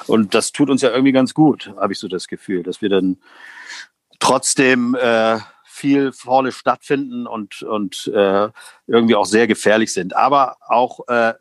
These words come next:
der Gegner hat seine Chancen und, äh, ja, eigentlich so ein bisschen so ein, äh, Fehler wieder von Ulreich. Ähm, wer hat's noch im Kopf? Dreiunddreißigste Minute.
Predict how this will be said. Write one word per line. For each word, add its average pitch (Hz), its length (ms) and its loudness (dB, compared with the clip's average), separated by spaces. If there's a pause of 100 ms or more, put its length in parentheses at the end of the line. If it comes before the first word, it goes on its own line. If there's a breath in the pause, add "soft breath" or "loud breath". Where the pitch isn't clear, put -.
(300)
der 110 140 -4
Gegner 123 520 0
hat 127 140 -4
seine 120 200 -4
Chancen 131 520 -6
und, 110 320 -8
äh, 110 280 2 (340 soft breath)
ja, 117 320 2
eigentlich 117 180 -6
so - 80 -8
ein 113 80 -4
bisschen 120 380 -2
so 113 100 -2
ein, 104 240 -6 (800 loud breath)
äh, 110 440 2
Fehler 131 320 4
wieder 127 180 2
von 120 240 -2
Ulreich. 156 800 2
Ähm, 120 500 -2 (100)
wer 117 160 0
hat's 127 160 -8
noch 123 120 -6
im 110 120 -10
Kopf? - 520 -6
Dreiunddreißigste 117 500 -2
Minute. 139 600 -2